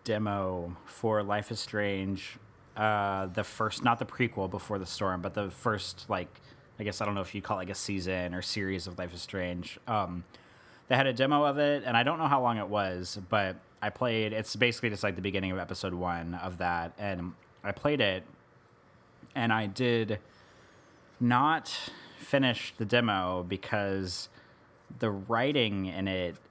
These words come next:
is so horrible. I could not,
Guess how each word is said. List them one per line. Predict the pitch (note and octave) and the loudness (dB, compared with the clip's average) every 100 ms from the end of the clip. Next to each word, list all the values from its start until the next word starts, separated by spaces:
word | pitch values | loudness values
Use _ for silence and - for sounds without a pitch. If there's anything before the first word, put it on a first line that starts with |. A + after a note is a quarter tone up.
| - | -6
is | G#2+ | -2
so | - - - A2+ A2 A2+ A2+ A#2 A2+ - - | 0 0 2 2 4 2 2 -2 -6 -16 -20
horrible. | - - C3 B2+ C3 A#2+ G2 F#2 E2 E2 E2 - - - - - - - | -16 -4 2 4 4 2 2 0 -2 -6 -10 -20 -20 -20 -20 -20 -20 -2
I | A#2 A#2 A2 G2+ | 2 4 2 -2
could | - - C3+ B2 | -8 0 2 4
not, | A#2 A2 G#2+ G#2 G2+ F#2+ | 4 4 4 4 2 -2